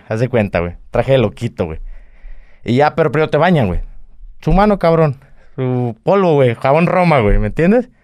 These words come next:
Y ni pedo, güey. Así te la avientas agua fría y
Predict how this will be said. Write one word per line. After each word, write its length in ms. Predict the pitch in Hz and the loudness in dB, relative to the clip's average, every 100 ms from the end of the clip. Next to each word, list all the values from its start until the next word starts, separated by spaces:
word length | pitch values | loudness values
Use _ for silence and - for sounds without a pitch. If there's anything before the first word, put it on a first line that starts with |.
| _ _ - | _ _ -8
Y 120 | 117 | -2
ni 100 | 123 120 | 0 0
pedo, 540 | - 127 190 262 247 | 0 2 4 4 4
güey. 100 | 156 | 2
Así 340 | 101 98 98 123 | 0 -2 -6 -2
te 120 | 190 | 0
la 80 | 156 | 2
avientas 340 | 135 160 170 | 2 0 0
agua 180 | 175 175 | 2 2
fría 200 | 165 180 | 2 0
y 180 | 160 131 | 0 -6